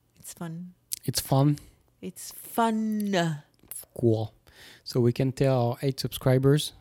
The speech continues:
Speaker 2: to, uh, <laughs> thank you.
Speaker 1: <laughs> Thank
Speaker 2: Thank you
Speaker 1: you.
Speaker 2: for watching.
Speaker 1: Thank you for watching. Please
Speaker 2: And
Speaker 1: share.
Speaker 2: you know what? You're the best eight.
Speaker 1: Subscribers.
Speaker 2: Like, we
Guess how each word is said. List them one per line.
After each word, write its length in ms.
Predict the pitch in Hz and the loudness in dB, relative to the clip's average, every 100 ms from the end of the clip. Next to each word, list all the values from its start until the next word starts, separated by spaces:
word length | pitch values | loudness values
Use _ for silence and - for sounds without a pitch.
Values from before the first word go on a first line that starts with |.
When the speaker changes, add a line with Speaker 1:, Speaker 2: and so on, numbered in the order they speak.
| - | -8
Speaker 2:
to, 220 | 127 120 | 2 8
uh, 80 | 131 | 8
<laughs> 800 | 101 113 - 202 190 - - - | 8 0 -2 -4 -6 -10 -12 4
thank 260 | 175 160 | 4 4
you. 100 | 190 | 4
Speaker 1:
<laughs> 160 | 339 - | 4 6
Thank 100 | 143 | 8
Speaker 2:
Thank 240 | 160 - | 8 8
you 60 | - | 6
Speaker 1:
you. 80 | 285 | 4
Speaker 2:
for 80 | 131 | 4
watching. 360 | 127 135 - | 4 2 4
Speaker 1:
Thank 160 | 269 269 | 4 4
you 120 | 302 | 2
for 200 | 175 277 | 4 4
watching. 640 | 254 240 262 - 285 269 262 | 6 4 4 2 -2 -2 -4
Please 300 | 269 254 240 | -4 -2 2
Speaker 2:
And 100 | 156 | 6
Speaker 1:
share. 60 | |
Speaker 2:
you 60 | 175 | 8
know 140 | 180 | 8
what? 280 | 185 240 247 | 8 4 0
You're 140 | 147 143 | 0 0
the 120 | 147 | 0
best 420 | 143 175 - - - _ _ _ | 4 4 4 -10 -16 _ _ _
eight. 400 | 156 143 180 - - - | 0 0 -2 -14 -16 -6
Speaker 1:
Subscribers. 540 | 208 - 143 214 196 | -6 0 2 2 2
Speaker 2:
Like, 120 | 151 | 2
we 440 | 156 180 190 202 | 4 6 4 2